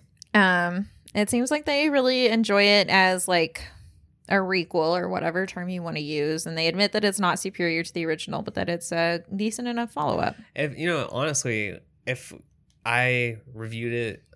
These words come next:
Speaker 2: on the day that I watched it, I was in love with this movie, like, from the get-go. Like, like, when we walked out of that theater, I was like, "Oh my God, that was fucking amazing." But I was happy to have Scream back.
Speaker 1: Yeah, I,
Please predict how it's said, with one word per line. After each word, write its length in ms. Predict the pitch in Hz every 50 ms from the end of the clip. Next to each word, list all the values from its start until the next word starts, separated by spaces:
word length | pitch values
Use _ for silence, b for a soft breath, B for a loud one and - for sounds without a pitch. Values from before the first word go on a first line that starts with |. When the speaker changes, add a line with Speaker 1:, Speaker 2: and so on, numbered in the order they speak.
| _ _
Speaker 2:
on 280 | 113 117 117 113 113 110
the 100 | 107 104
day 260 | 107 107 107 110 107
that 160 | 101 104 95
I 160 | 92 95 107
watched 340 | 120 123 123 123 - - -
it, 160 | 139 127 - -
I 140 | 95 120
was 180 | 160 170 123 101
in 60 | 95 90
love 180 | 90 85 92 104
with 80 | 101
this 180 | 98 101 - -
movie, 380 | 104 98 95 95 92 85 95 101
like, 220 | 98 98 95 -
from 180 | - - 104 101
the 60 | 95
get-go. 480 | 95 98 107 120 - - - - - -
Like, 220 | 104 98 95 - - -
like, 240 | 123 120 123 120 120 -
when 380 | 131 127 131 131 135 135 131 123
we 200 | 127 123 120 117
walked 360 | 117 120 113 110 110 107 -
out 100 | 107 107
of 60 | 104
that 80 | 98 95
theater, 180 | 110 104 95 95
I 20 |
was 80 | 95 -
like, 80 | 92 95
"Oh 140 | 156 170
my 140 | 156 156 147
God, 160 | 123 123 117
that 80 | 110 107
was 120 | 107 101
fucking 280 | - - 131 117 - 110
amazing." 400 | 101 101 98 95 92 95 92 92
But 80 | 110 135
I 40 |
was 140 | 147 135 123
happy 260 | 123 117 110 110 107
to 80 | 95 98
have 160 | 95 95 92
Scream 280 | - - - 95 92 87
back. 400 | 90 92 - - - _ - _ B B B B B B
Speaker 1:
Yeah, 280 | - 262 294 254 220 - -
I, 400 | - 269 302 320 349 339 330 -